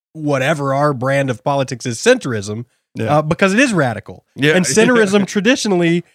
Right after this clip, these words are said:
Speaker 1: is not radical. It's meeting in the middle at this point where nothing changes. But,
Speaker 2: Yeah.
Speaker 1: you know, uh, me, my centrism, uh,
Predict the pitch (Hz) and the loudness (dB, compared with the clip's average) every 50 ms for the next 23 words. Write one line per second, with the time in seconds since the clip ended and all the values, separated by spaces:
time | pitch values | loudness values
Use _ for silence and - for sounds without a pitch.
0 | _ _ - 196 190 170 165 180 185 185 170 170 185 214 240 233 196 156 160 151 | _ _ -2 0 0 2 2 2 2 2 2 2 2 2 2 0 0 0 0 -2
1 | 156 156 147 165 - 165 175 175 185 185 180 175 175 180 160 - _ _ - - | 0 -2 -4 -6 -4 -2 0 0 2 2 4 2 2 2 -2 -6 _ _ -2 0
2 | 180 185 185 175 175 175 185 185 180 180 175 175 156 156 156 - - 170 147 - | 2 2 2 2 2 4 4 4 4 4 2 2 0 0 -2 -2 -2 -2 -2 -2
3 | - - 180 175 165 143 156 151 151 147 139 - 147 143 - - 202 208 208 196 | -2 0 0 2 2 0 0 0 0 0 0 -2 -6 -6 -4 -4 -2 0 0 0
4 | 165 131 107 107 107 - - 117 127 127 127 - 117 120 113 107 95 _ - 151 | -2 -4 -6 -8 -10 -12 -8 -4 -4 -4 -4 -4 -8 -8 -8 -8 -8 _ -2 0
5 | 147 139 139 139 - - 147 - - 143 131 123 131 151 185 196 175 147 131 143 | 2 2 2 0 -2 -6 -10 -10 -8 -6 -4 -2 2 2 2 2 0 0 -2 0
6 | 160 202 220 - - 175 165 151 151 143 147 143 135 147 143 139 135 _ _ _ | 0 0 -2 -2 -2 -2 0 0 0 0 -2 -2 -2 -4 -6 -6 -6 _ _ _
7 | _ _ _ - 131 139 135 131 131 131 131 | _ _ _ -8 -4 -2 0 0 0 0 -2